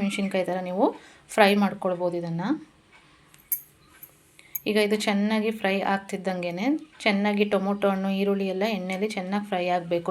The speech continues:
ಇದಾದಮೇಲೆ ನಾವೀಗ ಸ್ವಲ್ಪ ಕೊತ್ತಂಬರಿ ಸೊಪ್ಪನ್ನು ಹಾಕ್ಕೊಂಡು ಚೆನ್ನಾಗಿ ಫ್ರೈ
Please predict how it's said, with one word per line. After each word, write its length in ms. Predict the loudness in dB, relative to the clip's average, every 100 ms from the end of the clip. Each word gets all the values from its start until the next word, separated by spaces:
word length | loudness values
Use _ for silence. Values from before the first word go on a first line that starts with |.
| -2
ಇದಾದಮೇಲೆ 520 | 2 2 0 -4 -6 -4
ನಾವೀಗ 280 | -4 0 0 0 -6 -20 -20 -16 2
ಸ್ವಲ್ಪ 320 | 4 4 2 0 2
ಕೊತ್ತಂಬರಿ 340 | 2 2 0 2
ಸೊಪ್ಪನ್ನು 380 | 0 0 -2 -2 -2
ಹಾಕ್ಕೊಂಡು 400 | -2 -4 0 0 0 -2
ಚೆನ್ನಾಗಿ 300 | 0 0 0
ಫ್ರೈ 140 | 0